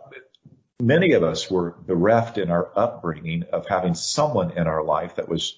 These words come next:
genuinely an example of what it looks like to faithfully follow Jesus. And of course, that's been true all throughout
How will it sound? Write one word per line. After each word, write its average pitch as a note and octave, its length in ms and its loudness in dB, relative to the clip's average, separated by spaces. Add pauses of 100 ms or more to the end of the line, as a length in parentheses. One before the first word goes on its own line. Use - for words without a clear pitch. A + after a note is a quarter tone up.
(100)
genuinely E2+ 920 0 (420)
an F2 120 0
example G#2 760 2
of D#2 80 -4
what F#2+ 260 2
it E2+ 180 -2
looks A2+ 300 0
like D#2 300 -8
to E2 160 -6
faithfully F2 640 0
follow F#2 600 0 (180)
Jesus. - 580 -2 (580)
And F#2+ 100 2
of F2 80 0
course, F#2+ 180 2
that's F2+ 220 4
been E2+ 160 2
true E2+ 380 -2 (220)
all F#2 300 4
throughout D#2+ 480 0